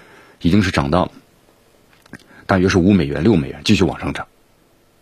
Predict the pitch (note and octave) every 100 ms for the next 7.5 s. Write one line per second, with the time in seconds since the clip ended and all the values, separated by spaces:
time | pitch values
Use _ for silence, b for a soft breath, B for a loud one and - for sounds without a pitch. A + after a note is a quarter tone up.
0 | _ _ _ _ _ _ - A2 A#2 G#2
1 | A2+ F#2+ F2 F#2+ F#2 E2+ D#2 A#1+ D2+ -
2 | - - F2+ - F2 D2+ E2+ A2 F#2+ C#2+
3 | - G2+ - G#2+ F#2+ F#2+ F#2+ E2+ D2 C2+
4 | - E2+ F2 C#2 D2 - _ F2+ F2+ F2
5 | G2 - b b b - E2 - B1 D2+
6 | E2+ - - F2 G2 F#2+ C#2+ - F2 E2+
7 | F2+ F2 - -